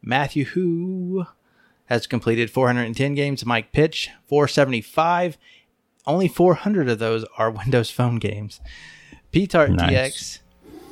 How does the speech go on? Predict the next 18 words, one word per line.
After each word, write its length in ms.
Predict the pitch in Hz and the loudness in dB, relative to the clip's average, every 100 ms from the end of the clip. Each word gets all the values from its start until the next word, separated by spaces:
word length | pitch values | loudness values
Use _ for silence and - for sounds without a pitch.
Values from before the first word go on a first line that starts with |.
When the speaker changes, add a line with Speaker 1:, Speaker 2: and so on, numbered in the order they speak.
| - _ _ _ _ _ _ _ - | -20 _ _ _ _ _ _ _ -4
Speaker 1:
has 260 | 123 110 | -2 0
hit 160 | 123 117 | -2 2
five 220 | 123 120 | 2 2
hundred 200 | 120 120 | 0 -4
and 80 | 120 | -4
ten 200 | 127 131 | -4 -2
games, 320 | 131 131 120 | -4 -4 -4
and 200 | 113 113 | -4 -2
Facial 500 | 156 160 - 160 143 | 2 2 2 2 2
LaFleur 1000 | - 117 117 - 127 143 120 107 107 - - | 0 2 2 0 -4 0 0 0 -2 -6 -10
has 240 | 117 - | -8 -6
hit 160 | 120 - | -8 0
five 260 | 131 131 | 2 4
hundred 200 | 127 127 | 2 -2
and 140 | 104 104 | -6 -10
seventy 560 | - 151 135 127 120 | -2 2 2 0 -4
completed 420 | - 113 110 110 | -6 -6 -6 -6
games. 400 | 104 104 107 - | -8 -10 -12 -18